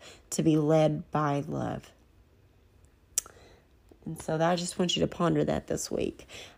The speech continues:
Um, guys, I've loved sharing this with you. I hope you're back next week to listen again to next week's content.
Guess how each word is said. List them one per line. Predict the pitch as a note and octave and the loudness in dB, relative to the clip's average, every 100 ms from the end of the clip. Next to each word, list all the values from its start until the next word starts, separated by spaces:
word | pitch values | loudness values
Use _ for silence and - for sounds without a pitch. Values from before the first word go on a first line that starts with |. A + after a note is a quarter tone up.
| - - | -14 -6
Um, | - - - F3+ - - - - - - _ _ _ _ - - - - _ _ _ - | -4 -4 -8 -12 -18 -20 -20 -20 -20 -20 _ _ _ _ -20 -14 -10 -10 _ _ _ 4
guys, | G#3+ G#3+ G#3 G#3+ - | 8 8 8 2 4
I've | A3+ A#3 A#3 - - - - - - | 6 6 4 -2 -16 -20 -20 -14 -2
loved | E3+ F#3+ G3 F#3+ | 8 12 12 10
sharing | - F#3 F3 F#3+ G3+ | 2 6 8 8 6
this | G3+ G3+ | 4 4
with | G#3 G#3 | 2 4
you. | G#3 G#3 G#3 | 6 6 6
I | - F3 | 6 4
hope | F#3 G3+ G3+ | 6 4 2
you're | - E3 E3+ E3 D#3+ - - | -4 2 4 6 4 0 2
back | D#3 D#3 F3+ | 2 2 -2
next | F3 - | -2 4
week | G3+ A#3 - | 4 4 -2
to | E3 | 0
listen | D#3 D#3 - | 2 2 2
again | E3+ D3+ D#3+ E3+ G#3+ - - _ _ - - - | 2 4 4 4 2 -2 -14 _ _ -20 -20 -10
to | - D#3+ D#3+ | 2 4 4
next | D#3+ D3+ - | 2 -2 0
week's | F3+ F3+ - - | 0 0 -8 -6
content. | - G#3 G#3+ A#3 C#4 | 0 2 4 4 2